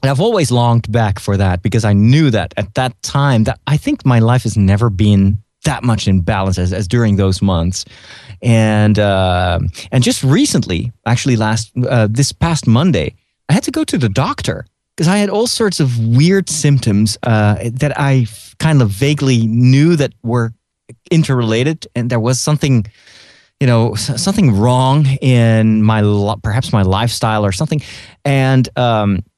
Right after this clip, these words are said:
and, and it turned out that the doctor, uh, uh,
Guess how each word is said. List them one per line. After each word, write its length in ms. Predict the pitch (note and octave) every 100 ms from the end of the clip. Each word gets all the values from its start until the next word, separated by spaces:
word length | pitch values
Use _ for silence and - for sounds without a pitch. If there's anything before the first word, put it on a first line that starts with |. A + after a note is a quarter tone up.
| _ _ _ _ _ _
and, 320 | B2 A#2+ A2+
and 260 | C#3+ C#3 D3+
it 60 | -
turned 240 | C#4+ B3
out 300 | G#3+ D#3 -
that 140 | C#3+
the 80 | C#3
doctor, 600 | B2 C#3+ - E3 D3+ -
uh, 40 | C3
uh, 920 | B2 A#2+ A2+ A2 A2+ - A2+ A2